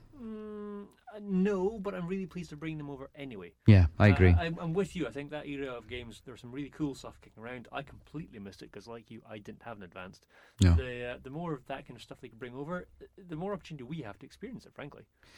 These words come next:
Speaker 2: Um, the next game we're gonna talk about is really odd. It's called Terror Squid. It's from Apt Games. It's coming out in twenty twenty. It's a mix of Geometry Wars and Astro Bears,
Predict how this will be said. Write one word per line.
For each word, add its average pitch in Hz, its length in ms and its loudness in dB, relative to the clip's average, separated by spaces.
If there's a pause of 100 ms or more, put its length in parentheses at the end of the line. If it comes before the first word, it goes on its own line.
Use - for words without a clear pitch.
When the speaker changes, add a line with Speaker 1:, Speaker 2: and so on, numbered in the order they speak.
(460)
Speaker 2:
Um, 170 340 10 (240)
the 151 120 12
next 214 340 12
game 175 160 10
we're 160 80 10
gonna 147 140 12
talk 139 240 8
about 127 200 10 (120)
is - 240 4
really 147 160 12
odd. 110 320 10
It's 131 160 10
called 147 200 10
Terror 170 280 12
Squid. 113 340 10
It's 107 160 6
from 117 180 8
Apt 131 300 8
Games. 113 260 12
It's - 60 0
coming 151 180 12
out - 40 8
in 117 60 10
twenty 117 280 10
twenty. 117 360 10
It's - 160 6
a 113 40 12
mix 135 260 10
of 107 100 10
Geometry 139 420 10
Wars 117 260 12
and 110 160 12
Astro 113 360 10
Bears, 98 320 10